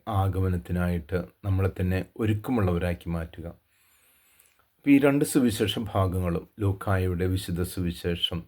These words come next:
ഇരുപത്തൊന്നാം അധ്യായത്തിലും മത്തായിയുടെ വിശുദ്ധ സുവിശേഷം ഇരുപത്തിനാലാം അധ്യായത്തിലും ഒക്കെ നമ്മളോട് പറയുന്നത് ഇതാണ്: മനുഷ്യപുത്രൻ്റെ ആഗമനത്തിന് വേണ്ടി അവനെ സ്വരം ശ്രവിച്ച് അവനോടൊപ്പം അനന്തമായ സൗഭാഗ്യത്തിൽ പ്രവേശിക്കുവാൻ നമ്മളെപ്പോഴും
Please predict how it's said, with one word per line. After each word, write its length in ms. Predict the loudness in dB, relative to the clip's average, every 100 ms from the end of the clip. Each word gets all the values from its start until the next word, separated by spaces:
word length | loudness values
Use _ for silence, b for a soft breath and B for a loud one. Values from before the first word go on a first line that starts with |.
| -10
ഇരുപത്തൊന്നാം 640 | -4 -4 -4 -4 -2 0 0
അധ്യായത്തിലും 720 | -4 -6 -6 -6 -6 -10 -10 -14 B B B B B B B B
മത്തായിയുടെ 420 | 4 8 8 8
വിശുദ്ധ 280 | 6 2 0
സുവിശേഷം 640 | 0 2 2 2 2 2 0
ഇരുപത്തിനാലാം 720 | 2 2 2 2 2 4 4 2
അധ്യായത്തിലും 800 | 0 -4 -4 -2 -4 -6 -10 -10 _ b b b b b -6
ഒക്കെ 160 | 2
നമ്മളോട് 380 | 4 6 6 4 4
പറയുന്നത് 520 | 2 2 2 0 -2
ഇതാണ്: 360 | -2 -2 -4 -6 -10 -6
മനുഷ്യപുത്രൻ്റെ 800 | 2 2 2 0 -2 0 2 2 4
ആഗമനത്തിന് 680 | 2 2 2 2 0 -2
വേണ്ടി 420 | -2 -2 -4 -6 -8 -12 b b b b b b -2
അവനെ 460 | 2 4 6 6 2 -2 _
സ്വരം 440 | -16 2 4 6 4
ശ്രവിച്ച് 540 | 2 0 2 0 0 -4 -4
അവനോടൊപ്പം 640 | -2 0 2 2 2 2 -4 -4 b b b -4
അനന്തമായ 400 | 0 2 4 2
സൗഭാഗ്യത്തിൽ 760 | 2 0 0 -2 -4 -4 -4 -6
പ്രവേശിക്കുവാൻ 720 | -4 -2 -2 -2 -8 -4 -2
നമ്മളെപ്പോഴും 680 | 0 0 -2 -4 -2 -2 -2